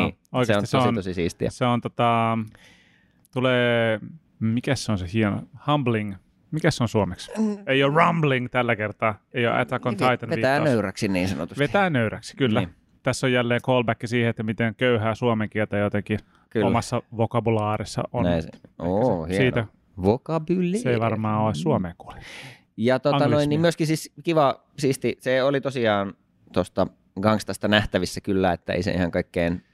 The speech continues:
Speaker 1: onnistuneen tuotanto
Speaker 2: Valitettavasti
Speaker 1: prosessi
Speaker 2: joo.
Speaker 1: varmasti ollut. Ja se on tosiaan harmi, koska niinku mäkin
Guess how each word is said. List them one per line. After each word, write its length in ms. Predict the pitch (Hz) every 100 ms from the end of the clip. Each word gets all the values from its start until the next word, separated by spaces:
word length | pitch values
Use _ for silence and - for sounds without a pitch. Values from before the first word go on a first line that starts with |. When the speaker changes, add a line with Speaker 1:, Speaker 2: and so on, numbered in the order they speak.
| -
Speaker 1:
onnistuneen 520 | 95 95 - 90 87
tuotanto 540 | 98 90 90 95 - _ _
Speaker 2:
Valitettavasti 840 | 226 214 196 185 196 165 160 - 135
Speaker 1:
prosessi 440 | 127 127 123 123
Speaker 2:
joo. 80 | 123
Speaker 1:
varmasti 320 | 127 120 - -
ollut. 400 | 123 123 117 -
Ja 100 | 135
se 120 | 180
on 60 |
tosiaan 300 | 190 214 196
harmi, 220 | 180 165 131
koska 220 | 127 135
niinku 160 | 131
mäkin 280 | 131 127 123